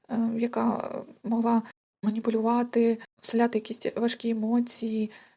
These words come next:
ем, яка, можливо, ма-, була багата або мала багато грошей, любила великі простори і мандрувати, е,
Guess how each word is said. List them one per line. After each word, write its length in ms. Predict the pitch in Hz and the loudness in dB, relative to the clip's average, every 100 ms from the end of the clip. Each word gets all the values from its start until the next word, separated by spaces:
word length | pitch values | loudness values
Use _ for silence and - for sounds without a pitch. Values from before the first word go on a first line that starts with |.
| _ - | _ -6
ем, 320 | 240 233 233 - - | -4 -4 -8 -12 -4
яка, 220 | 226 254 | -4 -2
можливо, 280 | 254 240 233 | -4 -2 -2
ма-, 160 | 233 240 | -2 -2
була 240 | 196 226 | 0 0
багата 640 | 233 220 214 233 233 220 - | 2 2 0 -2 0 0 -2
або 160 | - 233 | -4 -2
мала 220 | 226 226 | -2 -2
багато 480 | 233 202 214 226 226 | -4 -4 -4 -4 -4
грошей, 580 | 214 220 220 - 220 - | -2 0 0 -2 -4 -4
любила 300 | 214 226 240 | 0 4 6
великі 340 | 220 233 233 | 6 2 0
простори 500 | 240 233 240 - 240 | 2 2 2 0 -2
і 120 | 220 214 | -2 -4
мандрувати, 760 | 214 214 214 220 233 233 233 - - _ | -6 -4 -2 -2 2 2 0 -4 -20 _
е, 80 | - | -10